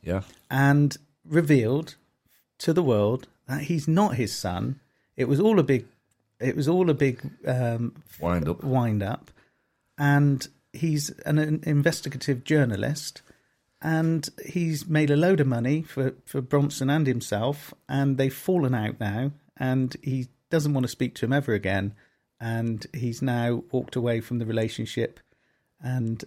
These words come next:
Speaker 2: uh, and says he wants his life back because this has just been totally all-consuming for him.
Speaker 1: Right.
Speaker 2: So he's made his money,
Speaker 1: Oh,
Speaker 2: and we'll
Speaker 1: uh,
Speaker 2: put the videos onto our Facebook page. It's a, it's a fascinating, it's a fascinating reveal that he's done, 'cause everybody thought he was his son,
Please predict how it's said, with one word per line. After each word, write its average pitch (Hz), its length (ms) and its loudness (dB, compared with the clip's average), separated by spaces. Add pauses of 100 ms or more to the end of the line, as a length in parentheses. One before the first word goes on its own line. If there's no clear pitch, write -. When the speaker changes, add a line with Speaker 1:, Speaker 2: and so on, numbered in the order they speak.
(120)
Speaker 2:
uh, 117 280 -2 (360)
and 123 160 -2
says 123 220 -2
he 131 60 0
wants 127 200 -2
his 127 140 -4
life 139 280 0
back - 280 -6
because 113 240 -6
this 120 160 -6
has 110 160 -8
just - 300 -6
been 120 160 -4
totally 127 340 0
all-consuming 135 800 0
for 107 260 -2
him. 107 160 -6 (220)
Speaker 1:
Right. 85 240 0 (140)
Speaker 2:
So 143 160 0
he's 131 100 2
made 147 220 4
his 127 80 0
money, 151 340 2 (180)
Speaker 1:
Oh, 110 60 4
Speaker 2:
and 147 260 4
we'll 160 140 4
Speaker 1:
uh, 156 40 4
Speaker 2:
put 190 180 0
the 180 80 4
videos 160 420 6
onto 160 320 2
our 135 80 4
Facebook - 560 -2
page. 104 420 -2
It's 143 220 -4
a, 139 120 -2
it's - 180 -6
a 117 60 0
fascinating, 120 960 -2 (120)
it's - 140 -10
a 117 40 -6
fascinating 123 640 -2
reveal 110 500 2
that 110 140 -2
he's 110 240 -4
done, 113 280 0
'cause 113 240 -4
everybody 135 380 0
thought 120 200 0
he 113 80 -2
was 110 120 -2
his 107 120 -4
son, 110 300 -2